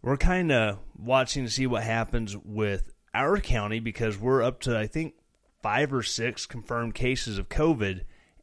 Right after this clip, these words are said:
And while I am not overly worried, I am taking it seriously. Um, I do my best. If I don't have to go out and do stuff, I don't.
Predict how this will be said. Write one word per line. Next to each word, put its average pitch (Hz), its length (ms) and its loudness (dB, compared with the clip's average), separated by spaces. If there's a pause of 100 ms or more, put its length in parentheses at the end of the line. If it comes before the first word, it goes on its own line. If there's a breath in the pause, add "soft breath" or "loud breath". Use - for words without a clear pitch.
And 123 440 0 (1500 loud breath)
while 135 280 2
I 185 180 0
am 214 260 2
not 170 340 0 (1500)
overly 135 560 4
worried, 107 760 -2 (840)
I 160 100 2
am 220 240 2
taking 135 320 2
it 104 140 -4
seriously. 98 680 -6 (600 soft breath)
Um, 117 440 0
I 123 220 -2 (220)
do 156 140 2
my 160 160 2
best. 131 380 0
If 101 240 -8
I 131 120 2
don't 151 200 0
have 147 160 0
to 139 80 -8
go 131 160 0
out 131 160 2
and 104 120 -10
do 107 160 -4
stuff, 135 320 -2
I 92 280 -8
don't. 104 440 -2